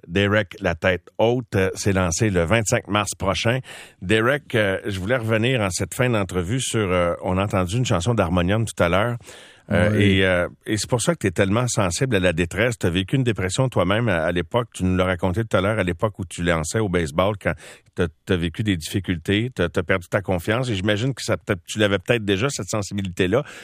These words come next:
Speaker 1: Mais en tout cas, ça l'a certainement aiguisé. Et, et c'est pour ça, puis je sais qu'il y a déjà quelqu'un qui t'a rendu hommage en disant, « Derek, tu m'as peut-être sauvé la vie » parce qu'à un moment donné, t'en as parlé, puis il a composé le numéro, puis cette personne-là est encore à vie,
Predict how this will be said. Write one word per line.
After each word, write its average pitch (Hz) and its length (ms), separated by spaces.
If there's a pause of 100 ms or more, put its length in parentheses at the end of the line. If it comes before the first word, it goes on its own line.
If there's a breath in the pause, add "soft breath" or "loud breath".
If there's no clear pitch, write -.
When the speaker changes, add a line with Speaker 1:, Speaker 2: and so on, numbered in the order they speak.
(140)
Speaker 1:
Mais 98 80
en - 40
tout - 120
cas, 127 80
ça 101 140
l'a 95 140
certainement 120 480
aiguisé. 95 500 (300 loud breath)
Et, 104 240
et 113 40
c'est - 100
pour - 160
ça, 139 180
puis 104 160
je 92 140
sais 135 220
qu'il 101 120 (140)
y 101 80
a - 20
déjà 90 240
quelqu'un 120 280
qui - 80
t'a 104 100
rendu 92 200
hommage 101 360
en 95 100
disant, « 101 220
Derek, 101 360
tu - 100
m'as 98 80
peut-être 104 220
sauvé 95 240
la 87 120
vie » 95 200
parce 90 200
qu'à 98 100
un 92 40
moment 95 240
donné, 95 240
t'en 92 180
as 98 60
parlé, 95 340
puis 98 160 (320 loud breath)
il 110 140
a 139 40
composé 123 500
le 110 40
numéro, 101 300
puis 113 80
cette 107 140
personne-là 107 300
est 123 120
encore 101 320
à 90 60
vie, 95 100